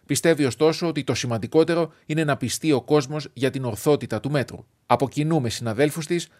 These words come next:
πραγματοποιούν ενημερωτικές βραδιές σε ξενοδοχεία αλλά και σχολεία,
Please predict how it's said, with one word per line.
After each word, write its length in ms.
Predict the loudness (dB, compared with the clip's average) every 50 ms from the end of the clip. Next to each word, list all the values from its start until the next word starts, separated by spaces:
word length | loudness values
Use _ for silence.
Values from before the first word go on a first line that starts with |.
| _ _
πραγματοποιούν 720 | -2 0 0 0 0 -2 -2 -2 0 2 2 2 2 0 -6 -6
ενημερωτικές 720 | -6 -4 -4 -2 -2 0 -2 -2 -4 -2 0 0 0 2
βραδιές 540 | 0 -2 -2 0 0 0 0 0 0 -6 _ -10
σε 180 | -8 -6 -6
ξενοδοχεία 720 | -4 -4 -6 -6 -4 -4 -6 -6 -4 -2 0 0 0 0 0
αλλά 160 | 0 0 0 0
και 120 | -2 -4
σχολεία, 540 | -8 -6 -6 -2 0 2 2 2 0 -2